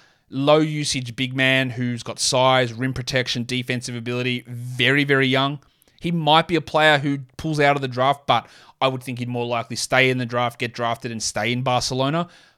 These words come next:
But he's a very, very low usage, high upside defensive player. I've had him in the first round at times. I've dropped him down a little bit,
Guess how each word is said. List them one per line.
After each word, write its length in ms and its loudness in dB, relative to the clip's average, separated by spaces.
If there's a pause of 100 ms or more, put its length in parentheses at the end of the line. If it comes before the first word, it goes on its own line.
But 240 2
he's 140 -4
a 40 -6
very, 600 -2
very 360 -2
low 240 0
usage, 520 -6
high 300 0
upside 420 -4
defensive 520 -6
player. 360 4 (960)
I've 100 -4
had 120 6
him 80 2
in 60 0
the 60 -2
first 280 2
round 180 0
at 100 -6
times. 340 0
I've 100 -6
dropped 220 -4
him 80 -6
down 220 0
a 40 -6
little 280 -4
bit, 280 -4